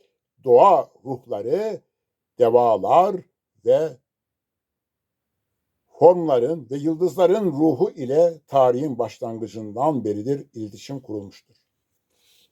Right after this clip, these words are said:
Her şeyin tam anlamıyla bir parçası olmadıkça özgürlük yoktur. O zamana kadar özgürlük sınırlıdır. Çünkü her şey birdir ve herhangi biri başka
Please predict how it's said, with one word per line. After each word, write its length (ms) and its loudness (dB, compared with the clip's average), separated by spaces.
Her 240 6
şeyin 640 -4
tam 320 -2
anlamıyla 600 -2
bir 100 -6
parçası 560 -10
olmadıkça 880 0
özgürlük 580 -8
yoktur. 500 2
O 140 -4
zamana 400 -2
kadar 380 2
özgürlük 520 -8
sınırlıdır. 600 2
Çünkü 280 -4
her 300 2
şey 400 -8
birdir 500 2
ve 80 2
herhangi 520 0
biri 300 -2
başka 680 2